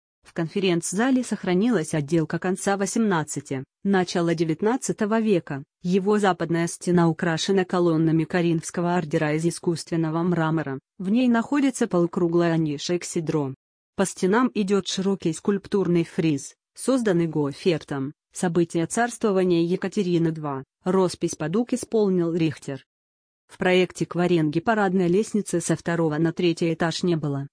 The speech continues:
Он предполагал создать конференц-зал на втором этаже со входом из вестибюля, а двухмаршевые лестницы на все три этажа расположить ближе к угловым ризолитам. Для создания зала на третьем этаже потребовалось дополнительно укреплять перекрытия с тем,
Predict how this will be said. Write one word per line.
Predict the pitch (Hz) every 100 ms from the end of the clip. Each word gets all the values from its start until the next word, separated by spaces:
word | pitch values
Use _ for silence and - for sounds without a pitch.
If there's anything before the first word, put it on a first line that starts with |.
| _
Он | 233 285
предполагал | 285 247 - 202 185 160 156
создать | - 170 170 175 -
конференц-зал | 180 175 196 185 170 - 180 190
на | 202
втором | 175 190 180 170
этаже | 196 175 180
со | 175
входом | 160 - 190 180 175
из | 175
вестибюля, | 180 175 - 139 139 135 131 - -
а | 175
двухмаршевые | 180 185 208 226 247 - 175 165
лестницы | 220 262 226 208 196
на | 175
все | - 180
три | - 160
этажа | 151 185 185 165
расположить | 160 - 170 165 160 151
ближе | 180 196 170
к | -
угловым | 214 196 185 170 160
ризолитам. | 170 180 175 160 139 135 - _ _ _
Для | 185 185
создания | - 180 180 170 160 170
зала | 170 165 170
на | 170
третьем | 165 180 165 170 165
этаже | 175 175 180
потребовалось | 185 - 196 175 175 180 175
дополнительно | 170 165 175 220 262 254 214
укреплять | 175 180 180 175 160 -
перекрытия | 180 170 - 214 - 190
с | 175
тем, | - 254 294